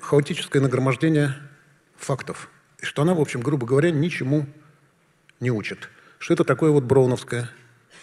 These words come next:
движение. У нас по этому поводу был спор, например, с Михаилом Зыгорем, автором замечательных исторических исследований, потому что его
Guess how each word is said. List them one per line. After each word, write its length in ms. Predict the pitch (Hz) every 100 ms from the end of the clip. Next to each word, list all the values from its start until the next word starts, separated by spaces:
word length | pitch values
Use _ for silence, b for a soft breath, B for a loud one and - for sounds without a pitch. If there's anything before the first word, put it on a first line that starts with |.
| -
движение. 480 | 117 127 120 98 87
У 40 | 131
нас 140 | 147
по 80 | 147
этому 200 | 139 135
поводу 280 | 170 131 120
был 280 | 135 135 - B B
спор, 300 | - - 143
например, 420 | 123 131 135 131 - -
с 360 | - 135 131
Михаилом 400 | 123 113 131 123
Зыгорем, 460 | 110 110 98 98 98 -
автором 340 | 113 113 110
замечательных 440 | 113 - - 98
исторических 520 | 107 - 113 - - 120
исследований, 380 | - 190 160 123
потому 220 | 127 123
что 160 | -
его 600 | 113 113 156 - - -